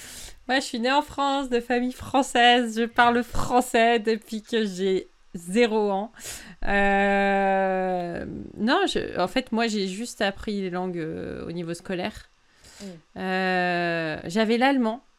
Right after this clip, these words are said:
Speaker 1: en première, euh, langue. Puis après, il y a eu l'anglais, parce que moi, j'aime bien commencer par les trucs un peu compliqués qui servent à rien.
Speaker 2: <laughs>
Speaker 1: Euh, c'était fun, j'ai bien aimé l'allemand.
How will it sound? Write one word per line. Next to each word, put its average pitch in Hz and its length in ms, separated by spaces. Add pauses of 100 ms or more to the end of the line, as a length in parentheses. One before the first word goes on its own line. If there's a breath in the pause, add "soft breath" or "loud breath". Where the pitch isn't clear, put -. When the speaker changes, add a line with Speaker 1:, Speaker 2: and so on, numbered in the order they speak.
(140)
Speaker 1:
en 175 840
première, 180 560
euh, 160 480
langue. 185 360 (800 loud breath)
Puis - 100
après, 220 320
il 220 40
y 208 40
a - 20
eu 185 40
l'anglais, 190 480
parce - 120
que - 100
moi, 185 140
j'aime 185 200
bien 196 180
commencer 180 380
par 180 100
les 180 100
trucs - 240
un 180 60
peu - 140
compliqués 180 460
qui - 80
servent 170 280
à 165 60
rien. 185 300
Speaker 2:
<laughs> - 60 (720 loud breath)
Speaker 1:
Euh, 185 840 (540)
c'était - 320
fun, 349 180 (220)
j'ai 214 160
bien 320 240
aimé 339 120
l'allemand. 220 380